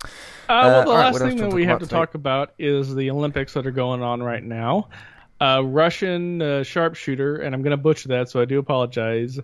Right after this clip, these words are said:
Speaker 1: Uh, Vitalina Betskarashikina, which I know I got that wrong. Um, very, very good in her sport. In twenty sixteen, she won the silver.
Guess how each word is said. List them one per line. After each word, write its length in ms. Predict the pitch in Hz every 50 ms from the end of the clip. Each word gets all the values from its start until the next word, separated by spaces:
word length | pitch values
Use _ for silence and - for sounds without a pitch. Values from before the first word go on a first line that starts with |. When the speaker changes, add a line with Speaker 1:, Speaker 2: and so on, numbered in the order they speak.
| - - - - - _ - -
Speaker 1:
Uh, 220 | 131 127 120 120
Vitalina 1000 | 117 123 151 160 165 160 156 170 185 202 202 208 202 208 202 202 208 202 208 180 147 147 139 -
Betskarashikina, 1700 | - 139 131 - - 170 160 160 156 156 156 151 151 151 147 147 147 147 143 139 - - - 196 180 - - 202 208 208 220 226 226 196 - - _ _ - - - - _
which 180 | - 143 123 -
I 60 | 131
know 140 | 123 123 117
I 60 | 120 120
got 160 | 120 113 117
that 180 | 123 - - -
wrong. 340 | 120 110 113 117 127 151 - - - - - - - - _ -
Um, 420 | - 139 139 139 131 131 131 131 127
very, 340 | 127 170 180 240 285 269 208
very 280 | 175 165 156 151 151
good 340 | 143 131 143 135 127 127 143
in 160 | 143 143 131
her 140 | 131 135 127
sport. 600 | 120 - - - 131 120 117 123 156 175 - -
In 300 | - 180 160 147 143 143
twenty 220 | 135 160 160 175 180
sixteen, 580 | - - 202 - - - 185 170 170 170 175
she 160 | 170 - - 170
won 260 | 156 151 147 143 143
the 80 | 135
silver. 580 | - - - - 147 127 117 117 113 117 170 -